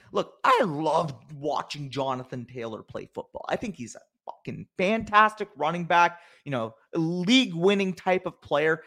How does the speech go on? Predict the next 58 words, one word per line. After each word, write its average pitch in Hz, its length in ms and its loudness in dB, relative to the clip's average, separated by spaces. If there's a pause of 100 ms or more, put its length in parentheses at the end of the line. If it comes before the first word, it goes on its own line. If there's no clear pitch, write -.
(140)
And 165 120 0
in 160 120 0
redraft, 196 540 2
I 151 120 2
am 131 120 -4
more 151 260 2
than 170 160 -2
fine 160 320 2
with 143 180 -8
taking 156 300 -6
him, 147 180 -2
you 135 80 -6
know, 117 240 -6 (240)
first, 180 300 2
second, 160 420 2
third, 151 220 0
whatever 170 260 4
the 147 100 0
fuck 147 280 -2
you 143 100 -2
wanna 139 200 -2
invest 123 360 -4
in 127 60 -8
him 120 80 -6
in 113 140 -6
redraft. 107 400 -10 (520)
But 202 140 8
in 214 120 6
Dynasty, 190 600 4 (600)
there 226 200 8
is 226 160 4
no 190 320 4
shot 196 480 6
I 151 80 0
am 151 180 -4
taking 175 460 -6
him 139 140 -4
over 147 300 0
a 131 60 0
Kyler 127 420 -4
Murray, 107 300 -8 (180)
over 147 220 2
a 131 80 6
Lamar 123 400 0
Jackson. 113 460 -4
And 127 80 -4
we 165 80 -4
talked 302 260 4
about 269 160 2
it 254 40 -4
in 214 60 -2
the 180 60 0
Dynasty 165 420 -2
Values 135 440 -2
and 123 120 -14
Bust 131 300 -4
video, 143 320 -4
and 117 100 -4